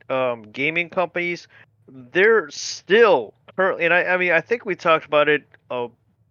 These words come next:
few years ago when on something el-, about something else, but, uh, the game, game companies are just now starting to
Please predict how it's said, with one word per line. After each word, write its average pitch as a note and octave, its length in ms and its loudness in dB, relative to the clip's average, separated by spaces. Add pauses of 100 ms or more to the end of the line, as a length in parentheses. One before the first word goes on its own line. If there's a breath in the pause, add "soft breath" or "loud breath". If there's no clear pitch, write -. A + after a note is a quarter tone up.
(320)
few E3+ 100 -12
years B2+ 460 -6
ago A2 460 -8
when A2 420 -14 (920)
on C3 180 -2
something C3+ 300 -8
el-, C3 280 -2
about C3+ 340 -4
something C#3 200 -8
else, B2+ 180 -6
but, B2 180 -8 (400 loud breath)
uh, C#3 60 -14 (180)
the D#3 80 -8
game, G3+ 540 -4 (500)
game A3+ 260 2
companies G#3 640 -4
are D3 180 -4
just F3+ 360 0
now C#3+ 680 0
starting D3 460 -6
to B2+ 140 -14